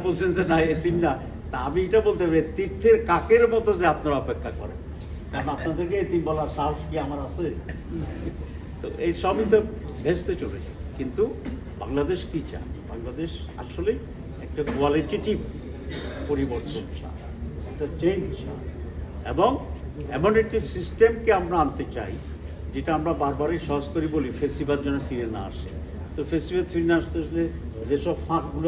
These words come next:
আছে, তারপরে ছিদ্র আছে, এগুলোকে তো, ছিদ্রকে তো আপনার বন্ধ করতে হবে।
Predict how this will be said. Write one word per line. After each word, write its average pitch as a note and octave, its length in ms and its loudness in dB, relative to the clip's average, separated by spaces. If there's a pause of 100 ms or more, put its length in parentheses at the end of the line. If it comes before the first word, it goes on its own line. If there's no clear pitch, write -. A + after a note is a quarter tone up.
আছে, D#3 140 -2 (720)
তারপরে C3+ 280 -4 (100)
ছিদ্র D#3 260 0 (120)
আছে, C#3+ 180 -2 (600)
এগুলোকে E3 420 2 (100)
তো, E3+ 60 4 (840)
ছিদ্রকে D3 480 0
তো E3+ 40 0 (100)
আপনার C#3+ 280 -2
বন্ধ E3+ 140 0 (140)
করতে - 220 -4
হবে। - 100 -4